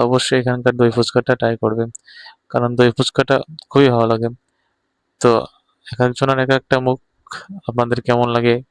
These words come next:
খেয়ে অবশ্যই আমাকে কিন্তু কমেন্টে জানাবে। আমার তো বেশ ভালোই লাগে, এরকমটা না যে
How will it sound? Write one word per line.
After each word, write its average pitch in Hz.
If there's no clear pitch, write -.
খেয়ে 117
অবশ্যই 117
আমাকে 120
কিন্তু 120
কমেন্টে 120
জানাবে। 117
আমার 131
তো -
বেশ 123
ভালোই 117
লাগে, 110
এরকমটা 135
না 131
যে 123